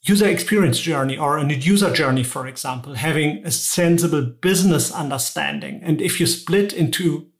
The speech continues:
front end and back end teams, I have a hard time seeing how very good or excellent communication and product and business focus could work in such a setup. So I never got this separation, to be honest.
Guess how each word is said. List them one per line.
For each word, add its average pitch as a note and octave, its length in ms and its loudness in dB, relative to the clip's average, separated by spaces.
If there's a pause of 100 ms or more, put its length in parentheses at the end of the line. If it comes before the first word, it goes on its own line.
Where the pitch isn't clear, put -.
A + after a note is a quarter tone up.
front F3+ 300 2
end D#3 100 2
and B2+ 120 0
back F3 180 -2
end C#3 180 0
teams, D#3+ 400 -4 (1000)
I E3 100 -2
have G3+ 160 2
a - 160 0
hard G3 200 -2
time E3 220 2
seeing D#3 480 2
how D3 520 -4 (200)
very F3+ 640 0 (140)
good E3+ 260 2
or C#3+ 160 -4
excellent E3 500 0
communication D#3 840 0
and D3 260 -2
product F3 420 -2
and B2+ 200 -4
business F3 480 2
focus C#3 500 -2
could F3 280 -2
work C#3+ 260 0
in C3+ 120 -4
such - 240 -6
a B2 40 -8
setup. B2+ 340 -4
So C#3+ 220 -4 (380)
I E3+ 80 0
never F3 280 4
got - 200 -2 (100)
this C3+ 220 -2
separation, C3+ 640 -2
to C3 100 -12
be B2 120 -10
honest. - 520 -12